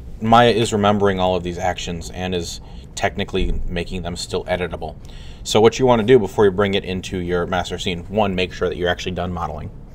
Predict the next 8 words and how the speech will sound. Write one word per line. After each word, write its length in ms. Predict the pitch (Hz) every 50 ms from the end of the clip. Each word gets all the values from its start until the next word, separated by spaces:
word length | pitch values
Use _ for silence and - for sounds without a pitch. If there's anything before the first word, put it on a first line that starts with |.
| - - - - - - -
right? 200 | 85 87 92 - - - - - - - - - - - - -
Um, 360 | 82 78 78 78 80 80 - - - - - - - - - - - - - - - - - - - - - - - - - - - - - - - - - -
but 180 | 104 92 -
also, 520 | - 101 110 117 - - - 82 87 110 113 - - - - - - - - - - - - -
you 60 | -
select 260 | - - - 107 - -
that 140 | 104 92
object 520 | 73 90 90 92 82 95 92 90 - -